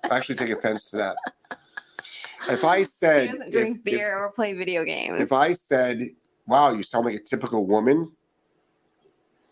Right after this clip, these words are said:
Speaker 1: I would have, I would be chewed out.
Speaker 2: <laughs>
Speaker 1: I would be chewed out.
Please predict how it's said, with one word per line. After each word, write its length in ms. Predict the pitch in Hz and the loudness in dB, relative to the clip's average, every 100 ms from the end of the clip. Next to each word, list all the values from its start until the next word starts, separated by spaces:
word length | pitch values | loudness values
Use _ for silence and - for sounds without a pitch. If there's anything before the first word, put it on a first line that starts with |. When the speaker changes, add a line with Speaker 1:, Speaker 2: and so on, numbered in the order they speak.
| _ _ - | _ _ -2
Speaker 1:
I 140 | 117 | 0
would 140 | 117 104 | 0 -2
have, 400 | 117 110 107 - | -2 -2 -4 -6
I 120 | 120 107 | -2 0
would 120 | 98 | -2
be 120 | 98 | -6
chewed 400 | - - 135 117 | -12 -4 0 2
out. 320 | 98 - - - - - | 0 -4 -10 -20 -20 -10
Speaker 2:
<laughs> 60 | 285 - - - _ - _ _ _ _ _ - | -8 -8 -14 -20 _ -20 _ _ _ _ _ -2
Speaker 1:
I 60 | 110 | 0
would 160 | 107 | 0
be 140 | 104 98 | -4 -10
chewed 400 | - - 135 117 | -12 2 4 4
out. 320 | 95 - | 0 -6